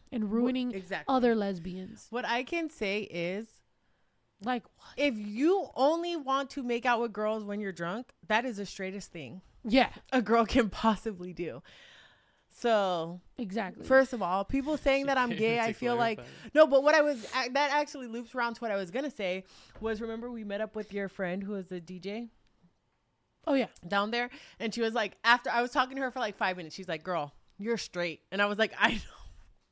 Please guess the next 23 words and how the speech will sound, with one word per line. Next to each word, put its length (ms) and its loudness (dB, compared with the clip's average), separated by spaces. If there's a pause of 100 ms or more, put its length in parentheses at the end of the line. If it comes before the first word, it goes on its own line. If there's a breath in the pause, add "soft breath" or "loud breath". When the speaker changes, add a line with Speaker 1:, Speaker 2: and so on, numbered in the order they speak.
(100)
Speaker 2:
I 120 -8
know. 320 -8 (460 loud breath)
Like, 400 6
thank 300 2
you 380 0 (440 loud breath)
for 220 0
validating 580 2
my 140 4 (160)
<laughs> 160 -14
sexuality, 680 -8
but 160 -6
I 100 -6
know 140 -6
I'm 200 -8
straight." 460 -8 (440 loud breath)
So 120 0
I 80 2
just 240 -6
think 300 -10
that, 260 -6
I 100 -6
don't 140 -6
know, 320 -10